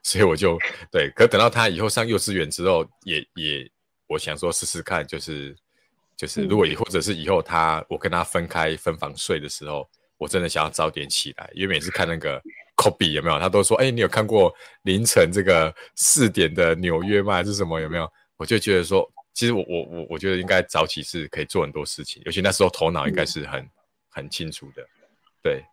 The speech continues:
Speaker 2: 对。
Speaker 1: 好，
Speaker 2: 然后
Speaker 1: OK。
Speaker 2: 时间管理的话，呃，这个比较大的命题，就是其实我蛮，就是，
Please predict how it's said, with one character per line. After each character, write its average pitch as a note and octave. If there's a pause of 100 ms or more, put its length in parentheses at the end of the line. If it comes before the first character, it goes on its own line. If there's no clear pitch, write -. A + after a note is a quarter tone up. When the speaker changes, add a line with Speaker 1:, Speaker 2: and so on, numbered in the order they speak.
Speaker 2:
对。 -
Speaker 1:
好， B1 (360)
Speaker 2:
然 A#3
后 C#4+
Speaker 1:
OK。 G3+ (100)
Speaker 2:
时 G#3
间 B3+
管 F#3+
理 G3
的 E3
话， E3 (200)
呃， F#2
这 F4
个 D4
比 F3+
较 F#3+
大 G3+
的 D#3+
命 F3+
题， -
就 G3+
是 F#3+ (180)
其 -
实 C#4+
我 F3 (240)
蛮， E3+ (1600)
就 D4
是， D#4+